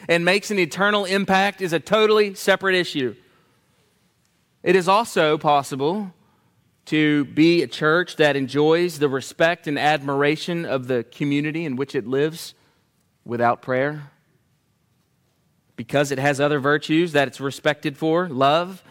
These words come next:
compassion, theological maturity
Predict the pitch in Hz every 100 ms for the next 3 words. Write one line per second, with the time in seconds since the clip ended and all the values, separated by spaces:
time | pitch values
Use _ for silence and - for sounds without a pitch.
0 | _ 131 135 147 165 185 196 190 _ _
1 | 165 165 165 170 - 185 175 - 185 190
2 | 202 214